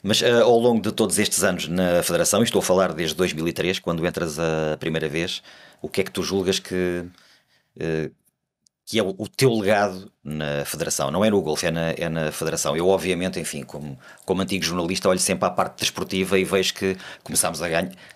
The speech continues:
tivemos um título do European Tour que era impensável.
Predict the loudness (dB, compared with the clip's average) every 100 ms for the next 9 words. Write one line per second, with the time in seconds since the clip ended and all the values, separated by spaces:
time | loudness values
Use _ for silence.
0 | -4 -4 -2 -4 -4 -4 -2 0 0 0
1 | -2 0 -2 0 0 0 0 2 2 0
2 | -2